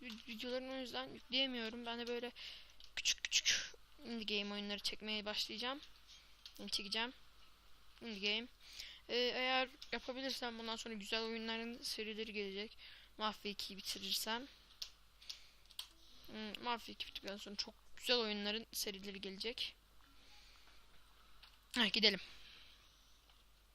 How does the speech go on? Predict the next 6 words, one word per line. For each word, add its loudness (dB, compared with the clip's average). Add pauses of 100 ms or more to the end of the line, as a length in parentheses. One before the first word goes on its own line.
(500)
Şimdi -8
sol 2
şeride 0
geçelim. -2
Sol -4
bomboş. 0